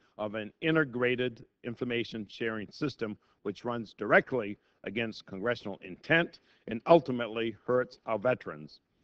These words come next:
Also of particular importance, uh, to our committees is the claims backlog. Uh, let me be clear, both the V A and the D O D have a responsibility to end the backlog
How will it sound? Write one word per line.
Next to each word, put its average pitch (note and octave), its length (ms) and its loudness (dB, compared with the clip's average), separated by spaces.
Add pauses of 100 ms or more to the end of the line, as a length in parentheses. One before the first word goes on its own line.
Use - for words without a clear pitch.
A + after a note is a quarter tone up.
(340)
Also B2+ 580 4
of G2 120 -6
particular A#2+ 380 0
importance, A#2+ 600 4
uh, G#2 200 0
to A2 120 -2
our G#2 100 4
committees A#2+ 600 0 (320)
is G#2+ 140 0
the A2 80 2
claims C#3 420 -2
backlog. G2 600 0 (460)
Uh, G#2+ 80 0
let B2 240 -2
me B2+ 100 0
be A2+ 160 -4
clear, B2 460 2
both C3+ 400 6
the A#2+ 80 -2
V C#3+ 280 4
A C3+ 360 2 (240)
and G#2+ 120 -6
the G#2 80 -4
D A#2+ 240 2
O D3+ 80 8
D C3 380 2 (160)
have A#2 140 0
a B2 120 2
responsibility B2+ 1200 4 (240)
to - 160 -6
end D3+ 260 2 (120)
the A#2+ 80 -2
backlog A#2+ 580 4